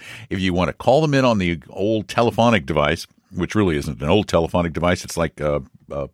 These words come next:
smartphone probably, call eight five five, nine three five, talk. You can use an old phone if you wish. The other way to send them in is to record them, please, at talking real money dot com slash contact. Yes, you can type them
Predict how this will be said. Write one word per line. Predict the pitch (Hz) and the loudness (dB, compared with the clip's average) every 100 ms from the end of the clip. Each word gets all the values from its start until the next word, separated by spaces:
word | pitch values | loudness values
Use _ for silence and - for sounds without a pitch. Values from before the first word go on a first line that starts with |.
| _ | _
smartphone | - 104 - 71 64 | -2 -2 -2 -6 -6
probably, | 67 67 67 101 _ - - _ | -8 -8 -8 -10 _ -20 -20 _
call | - 131 120 | 0 2 2
eight | 131 - | 0 2
five | 123 120 | 2 2
five, | 107 107 110 98 | 2 2 2 0
nine | 98 101 92 | 0 0 -2
three | 95 90 | -2 0
five, | 92 87 85 | 2 0 0
talk. | 87 65 - | -4 -4 -4
You | 95 | -6
can | - - 165 170 165 | -4 -4 0 0 0
use | 135 131 110 | 0 -2 0
an | |
old | 110 107 - | 0 0 -2
phone | 95 90 | -4 -4
if | 80 | -6
you | 82 | -8
wish. | 67 58 - - _ _ _ - - - - - | -8 -10 -16 -20 _ _ _ -20 -20 -20 -14 0
The | 135 | 2
other | 180 | 4
way | 165 147 | 4 2
to | |
send | 120 127 | 2 0
them | 113 104 | 2 2
in | 110 123 - | 0 -2 -2
is | 110 107 98 - | 0 0 -2 -6
to | 113 98 | -2 -2
record | 90 101 - 147 147 131 | -2 -6 0 2 4 2
them, | 104 90 | -2 -4
please, | 90 98 98 104 113 - - _ | -4 -2 0 0 -2 -8 -18 _
at | - 98 | -6 -6
talking | - 110 107 107 | 0 -2 0 -2
real | 98 104 | 0 0
money | 104 104 | 0 -2
dot | 98 98 - | 0 0 0
com | 104 95 | -2 -2
slash | - 98 95 | 0 0 0
contact. | 104 104 98 107 107 - _ - _ - | -2 -2 2 0 0 -4 _ -20 _ 0
Yes, | 127 131 - - | 2 2 -2 -8
you | 110 | -8
can | 95 - 135 156 151 | -8 -4 -2 0 -2
type | - 139 139 | -2 -2 -2
them | 147 156 160 | -2 -4 -4